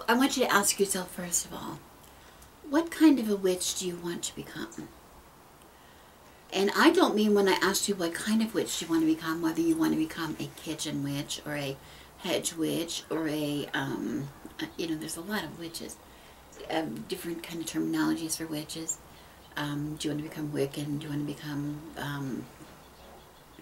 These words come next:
you know, um,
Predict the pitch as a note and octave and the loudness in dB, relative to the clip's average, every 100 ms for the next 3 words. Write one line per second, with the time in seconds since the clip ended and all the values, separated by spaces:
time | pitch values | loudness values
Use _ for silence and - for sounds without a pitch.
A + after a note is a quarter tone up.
0 | - - - - - - - - - - | -20 -14 -14 -14 -20 -20 -20 -20 -12 -8
1 | D#3+ C#3+ D3 E3 - - - - D3+ A#2+ | -6 -6 -10 -14 -20 -20 -16 -10 -8 -6
2 | - A#2 | -8 -10